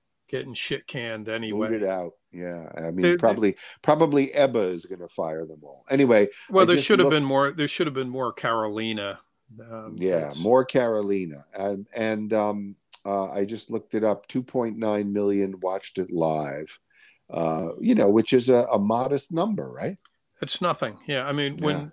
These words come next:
Speaker 1: when we were kids, Ed Sullivan would get sixty million people watching on a
Speaker 2: <laughs>
Speaker 1: Sunday night.
Speaker 2: Oh, my God.
Speaker 1: No, I mean, like, you look at the numbers of who used to watch T V shows, like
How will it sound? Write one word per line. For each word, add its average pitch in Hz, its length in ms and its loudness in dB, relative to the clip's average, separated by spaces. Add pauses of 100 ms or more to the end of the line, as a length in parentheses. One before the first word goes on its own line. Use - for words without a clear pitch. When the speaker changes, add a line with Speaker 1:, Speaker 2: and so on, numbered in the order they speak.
(140)
Speaker 1:
when 151 200 -2
we 202 140 0
were 202 180 -2
kids, 160 680 -6
Ed 135 200 -4
Sullivan 123 680 -6
would 107 180 -10
get 117 200 -6
sixty - 500 -10
million 120 400 -6
people 117 440 -8
watching 107 500 -8
on 104 140 -10
a - 40 -12
Speaker 2:
<laughs> 240 160 8
Speaker 1:
Sunday 117 340 4
night. 117 320 4
Speaker 2:
Oh, 131 60 0
my 107 300 8
God. 98 680 2 (460)
Speaker 1:
No, 269 120 10
I 208 80 10
mean, 208 180 4
like, 196 220 6
you 226 100 2
look 240 180 4
at 226 80 0
the 180 80 0
numbers 165 520 0
of 123 100 -4
who 151 120 -4
used 151 320 -6
to 143 60 -4
watch 123 380 -2
T 135 160 -8
V 127 220 -6
shows, 110 580 -6
like 113 200 -6